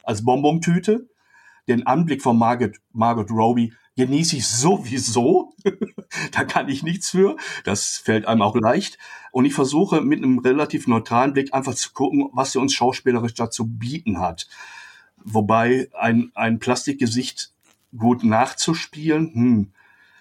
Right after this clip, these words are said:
wird das eine schauspielerische Herausforderung sein? Vielleicht überrascht sie uns alle. Das hat sie mehr als einmal geschafft.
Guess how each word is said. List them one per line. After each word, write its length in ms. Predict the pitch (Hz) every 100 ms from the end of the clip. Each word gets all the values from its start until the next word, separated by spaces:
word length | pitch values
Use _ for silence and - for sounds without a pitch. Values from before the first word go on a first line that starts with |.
| _
wird 220 | 104 123
das 120 | 139 135
eine 80 |
schauspielerische 580 | 120 127 127 131 123 117
Herausforderung 520 | 110 110 123 135 131
sein? 240 | 127 127 -
Vielleicht 260 | - 139
überrascht 420 | 131 131 131 - -
sie 100 | 104
uns 200 | 98 -
alle. 320 | 104 87 - _ _ _ _ _ _
Das 160 | - -
hat 100 | -
sie 100 | 110
mehr 120 | 110
als 120 | 107
einmal 260 | - 107 107
geschafft. 440 | 104 95 95 -